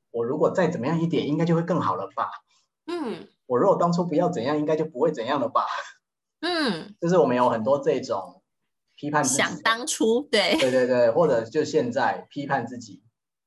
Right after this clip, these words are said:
Speaker 1: 说，啊，我怎么钱还没有赚够，啊，或者为什么我跟身边的朋友感情都还没有很好，可能是我努力不够或什么之类的。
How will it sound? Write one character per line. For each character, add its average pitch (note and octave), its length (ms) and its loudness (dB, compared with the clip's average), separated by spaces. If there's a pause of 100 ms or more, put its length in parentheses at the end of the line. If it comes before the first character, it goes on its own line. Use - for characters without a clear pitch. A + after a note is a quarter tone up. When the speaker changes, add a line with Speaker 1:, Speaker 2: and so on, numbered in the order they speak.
(540)
Speaker 1:
说， A#2+ 500 2
啊， B2 80 2
我 B2 120 4
怎 A#2 100 -2
么 G2+ 160 -8
钱 G#2 180 -12
还 G#2+ 80 -8
没 A2 80 -4
有 A2 80 -4
赚 G#2 260 -6
够， - 280 -16 (260)
啊， F#2 240 -6 (300)
或 A#2+ 100 -6
者 G2+ 240 -6
为 B2 100 0
什 A#2+ 120 -6
么 G2 120 -8
我 F#2+ 280 -6
跟 A#2+ 320 -6
身 B2 180 -6
边 A#2+ 160 -2
的 G2+ 360 -6 (360)
朋 A#2+ 120 -8
友 A2 240 0
感 G#2 180 -10
情 G#2+ 160 -12
都 A#2+ 160 0
还 A2 160 -6
没 A2 100 -4
有 A2+ 100 -4
很 G#2+ 200 -10
好， G2+ 260 -4
可 G2+ 160 -14
能 G2+ 100 -12
是 C3 120 -10
我 G#2+ 160 -6
努 G2+ 140 -14
力 B2+ 120 -8
不 B2 140 -12
够 A2+ 180 -2
或 A2+ 140 -6
什 - 60 -16
么 - 120 -20
之 - 160 -20
类 A2 220 -2
的。 - 140 -20